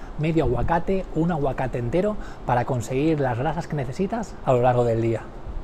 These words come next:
Mantequilla. Una cucharada de mantequilla te aporta alrededor de diez gramos de grasas con unas cien calorías.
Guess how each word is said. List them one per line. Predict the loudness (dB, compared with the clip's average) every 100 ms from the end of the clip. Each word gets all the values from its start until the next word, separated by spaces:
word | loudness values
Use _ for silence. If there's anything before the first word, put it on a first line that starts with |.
| -8 -10 -10 -4
Mantequilla. | 2 2 2 0 4 2 2 -2 -8 -2
Una | 0 2
cucharada | 0 2 4 6
de | 4
mantequilla | 2 2 2 4 4
te | 4
aporta | 2 0 2
alrededor | 2 2 2 2
de | 4
diez | 4 2
gramos | 2 2 2 0
de | 0
grasas | 0 0 0
con | 0
unas | 0 -2 -2
cien | -2 0
calorías. | 0 0 0 0 -2